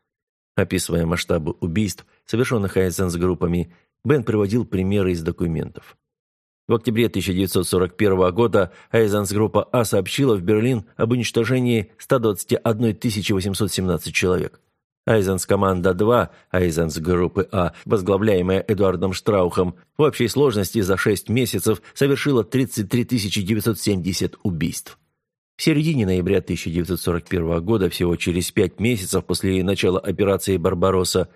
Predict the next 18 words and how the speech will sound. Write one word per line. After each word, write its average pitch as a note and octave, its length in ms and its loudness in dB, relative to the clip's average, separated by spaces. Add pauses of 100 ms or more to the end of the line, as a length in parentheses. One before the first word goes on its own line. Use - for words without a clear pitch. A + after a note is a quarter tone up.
(380)
Айзенсгруппа A2+ 720 2
Б A#2 300 2 (160)
сообщила B2 500 2
об A2+ 200 0
убийствах A2+ 640 0
сорока B2 360 0
пяти G#2 240 -4
тысяч A2 420 -4 (140)
четырехсот A#2+ 580 0
шестидесяти F2 600 -4
семи E2+ 280 -2
человек. F2 460 -4 (1040)
Бен C#3 200 4
представил A2 500 2
суду A2+ 300 0
показания G2+ 560 2
подсудимого F#2+ 640 0
Блюма, F#2 480 0